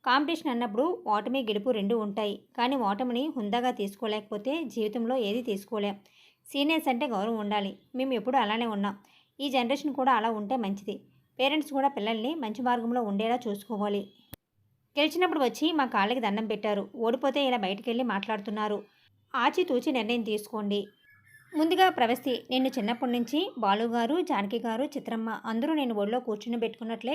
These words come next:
నేను కూడా నిన్ను ఒళ్ళో కూర్చోబెట్టుకుని ముద్దు చేశానమ్మా. ఇప్పుడు నీకు పంతొమ్మిదేళ్ళు కదా, అలా ఒళ్ళో కూర్చోబెట్టుకుని ముద్దు చేస్తే బాగుండదు కదా. చిన్నప్పుడు బాగా పాడావు అనే దానికంటే చాలా ముద్దుగా పాడావు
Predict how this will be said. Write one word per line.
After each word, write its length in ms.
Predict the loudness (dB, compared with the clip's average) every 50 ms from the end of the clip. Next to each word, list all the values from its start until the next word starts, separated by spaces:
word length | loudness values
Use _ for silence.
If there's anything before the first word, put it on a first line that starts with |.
| -2 -2 -2
నేను 200 | -2 -2 -2 -2 -2
కూడా 180 | 0 0 0 0
నిన్ను 160 | -2 -2 -2 -4
ఒళ్ళో 160 | -2 -2 -4 -4 -4
కూర్చోబెట్టుకుని 600 | -6 -6 -6 -6 -6 -6 -6 -6 -8 -8 -8 -8 -8 -12 -16 -20 _ _ _ _ -10 -8
ముద్దు 180 | -6 -6 -2 0 2
చేశానమ్మా. 560 | 0 2 0 0 0 0 0 0 -2 -2 -6 -8 -10 -14 _ _ _ _ -12 -8
ఇప్పుడు 260 | -4 -2 0 0 2 0
నీకు 180 | 2 2 2 0 2 0
పంతొమ్మిదేళ్ళు 580 | -2 -2 -2 -4 -4 -2 -2 -2 -2 -2 0 0
కదా, 180 | 0 0 0 -2 -4 -4 -6 -2
అలా 100 | 0 0 0 2 0
ఒళ్ళో 160 | 0 0 0 0 -2
కూర్చోబెట్టుకుని 580 | -2 -2 -2 -2 -2 -2 -4 -4 -4 -2 -2 -2 -2
ముద్దు 160 | -4 -6 -4 -4 -4
చేస్తే 220 | -4 -4 -4 -4 -2 -2
బాగుండదు 340 | -2 -2 -2 -2 -4 -4 -4 -2
కదా. 180 | -2 -2 -4 -6 -10 -18 -20 -20 -20 -20 -20 -12 -8
చిన్నప్పుడు 340 | -4 -2 -2 0 0 0 2 2 2
బాగా 180 | 2 2 0 0 0 0
పాడావు 260 | 2 2 2 0 0 -2
అనే 100 | -2 -2 -2
దానికంటే 420 | -2 -2 -2 -2 -4 -2 -2 -2 -2 -2 -2
చాలా 220 | -2 -2 -2 -2 -2 -4
ముద్దుగా 300 | -4 -4 -4 -2 -2 -2 0 0
పాడావు 340 | 0 0 0 0 -2 -4